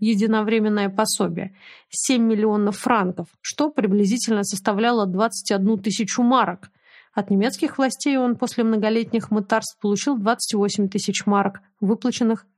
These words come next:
несколькими траншами в качестве компенсации за моральный и материальный ущерб, как теперь на бюрократическом языке называлась вынужденная эмиграция. Это признание его заслуг, наверное, наполнило его гордостью и благодарностью,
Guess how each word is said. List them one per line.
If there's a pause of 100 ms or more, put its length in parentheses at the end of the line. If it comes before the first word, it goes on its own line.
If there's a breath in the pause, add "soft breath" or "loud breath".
несколькими
траншами
в
качестве
компенсации
за
моральный
и
материальный
ущерб, (360 loud breath)
как
теперь
на
бюрократическом
языке (200 loud breath)
называлась
вынужденная
эмиграция. (640)
Это
признание
его
заслуг,
наверное,
наполнило
его
гордостью
и
благодарностью,